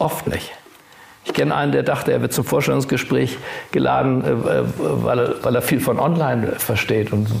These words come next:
weil man dachte, äh, der könnte vielleicht die Digitalabteilung <laughs> leiten. Und dann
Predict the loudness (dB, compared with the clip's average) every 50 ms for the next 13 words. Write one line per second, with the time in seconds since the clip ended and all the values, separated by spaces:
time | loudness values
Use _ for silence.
0 | -2 -4 -2 0 0 0 2 2 0 0 0 -2 0 0 0 2 2 2 2 0
1 | 0 0 0 -2 -2 -2 -2 -2 0 2 0 0 2 2 2 2 2 0 -2 0
2 | -2 0 2 2 2 2 2 2 2 2 2 2 0 0 -2 -2 0 0 2 2
3 | 2 4 2 2 2 2 2 2 2 2 2 2 2 2 0